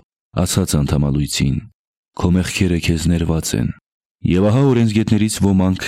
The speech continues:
իրենց մտքում ասացին. «Դա հայոյում է»։ Եվ Հիսուս, իմանալով նրանց մտածումները, նրանց ասաց. Ինչու դուք ձեր սրտերում չար բան եք խորում։ Ի՞նչն է դյուրին ասել. «Քեզ ներված են քո մեղքերը», թե ասել. «Վեր կաց և քայլիր»։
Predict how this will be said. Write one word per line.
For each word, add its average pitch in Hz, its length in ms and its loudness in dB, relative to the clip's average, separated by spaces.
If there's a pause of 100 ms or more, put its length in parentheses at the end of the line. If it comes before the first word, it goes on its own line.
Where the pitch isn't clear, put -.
իրենց 90 320 0
մտքում 85 400 0
ասացին. 80 520 -2 (340)
«Դա 85 240 0
հայոյում 92 520 0
է»։ 71 120 0 (680)
Եվ 85 220 2
Հիսուս, 101 380 0
իմանալով 92 480 2
նրանց 87 300 0
մտածումները, 82 720 0
նրանց 80 340 0
ասաց. 73 400 -2 (720)
Ինչու 101 320 2
դուք 95 220 -2
ձեր 90 200 -2
սրտերում 87 520 -2
չար 82 240 -2
բան 80 260 0
եք 69 140 -4
խորում։ 64 360 -2 (440)
Ի՞նչն 117 300 0
է 85 80 2
դյուրին 82 380 0
ասել. 73 360 -2 (420)
«Քեզ 90 240 -2
ներված 90 420 0
են 80 160 0
քո 82 140 -2
մեղքերը», 85 560 0 (480)
թե - 120 -2
ասել. 95 380 0
«Վեր 95 260 0
կաց 87 260 -2
և 87 200 -2
քայլիր»։ 76 480 -2